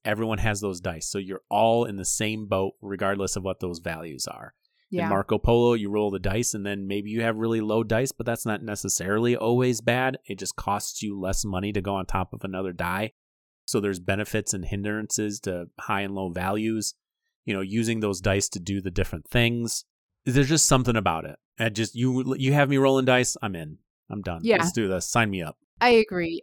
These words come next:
Speaker 2: I, I'm, I'm a little picky about my dice rolling. It's gotta be in a specific set. I don't wanna roll the dice and have an, an outcome. Like, "Okay, I need a five or a six and I'll be good. Roll the dice." I hate that.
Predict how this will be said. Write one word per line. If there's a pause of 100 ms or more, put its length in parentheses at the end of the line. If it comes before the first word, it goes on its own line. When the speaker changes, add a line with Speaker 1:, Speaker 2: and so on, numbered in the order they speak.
Speaker 2:
I,
I'm, (160)
I'm
a
little
picky
about
my
dice
rolling.
It's
gotta
be
in
a
specific
set.
I
don't
wanna
roll
the
dice (400)
and
have
an, (100)
an
outcome. (240)
Like, (240)
"Okay, (200)
I
need (220)
a
five
or
a
six
and
I'll
be
good. (140)
Roll
the
dice." (120)
I
hate
that.